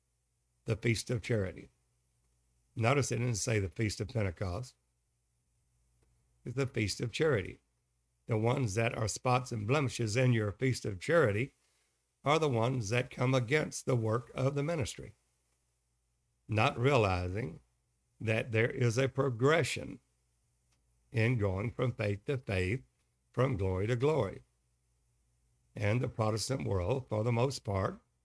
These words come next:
has propagated that lie. That once you're saved, that's it. There is no growth in Jesus. There's no sanctification process in order to be presented, uh,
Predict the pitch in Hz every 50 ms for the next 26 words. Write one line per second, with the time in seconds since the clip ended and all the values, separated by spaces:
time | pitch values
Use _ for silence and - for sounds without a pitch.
0 | _ _ _ _ _ _ _ _ _ _ _ _ _ _ _ - 107 107 104 104
1 | 117 127 117 - - 110 107 104 107 104 98 101 101 104 117 127 110 123 139 143
2 | - 127 147 180 - 90 - - _ _ _ _ _ _ _ _ _ _ _ _
3 | _ _ _ _ _ _ _ _ _ _ - 117 107 104 104 107 107 120 123 -
4 | - 123 127 123 - - - 110 104 101 110 131 123 104 107 120 131 - - 107
5 | 101 95 - - - _ _ _ _ _ _ _ _ _ _ _ _ _ - 113
6 | 107 104 113 - - 104 87 95 107 107 113 117 92 92 110 117 127 123 127 -
7 | 120 123 131 95 98 110 107 101 98 117 143 131 - - - _ _ _ _ _
8 | _ _ _ _ _ _ _ _ _ _ _ - 107 101 92 101 104 107 110 120
9 | 123 117 117 - 123 - - _ _ _ - - - 117 113 117 110 - 117 117
10 | - - 120 117 104 - - 117 107 - 117 107 107 104 - - 113 104 104 123
11 | 143 131 - - _ _ _ _ _ _ _ _ _ _ _ - 110 110 110 113
12 | - - 113 110 113 117 120 113 110 120 104 107 113 113 120 117 120 123 - _
13 | _ _ _ _ _ _ _ - 120 110 98 95 110 113 110 113 117 123 120 117
14 | 113 117 113